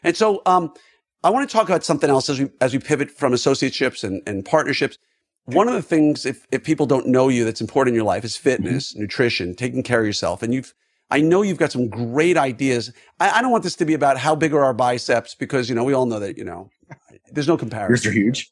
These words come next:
Speaker 2: No.
Speaker 1: I, I don't even wanna discuss that. If, if you guys are listening to this, there's no comparison between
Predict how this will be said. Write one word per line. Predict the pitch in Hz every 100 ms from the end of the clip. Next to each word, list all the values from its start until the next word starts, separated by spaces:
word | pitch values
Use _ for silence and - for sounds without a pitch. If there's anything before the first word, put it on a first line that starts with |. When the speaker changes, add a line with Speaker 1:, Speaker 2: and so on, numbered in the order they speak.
| _
Speaker 2:
No. | 110 98
Speaker 1:
I, | 214 202
I |
don't | 226 262
even | 220
wanna | 196 151
discuss | 113 139 - 180 160 139
that. | 147 127 -
If, | 147 - -
if | 170
you | 214
guys | 262 214
are |
listening | 180 175 - 139 139
to |
this, | 127 120
there's | 170 139
no | 143 160 170 170
comparison | 143 135 127 113 117 104
between | 113 131 123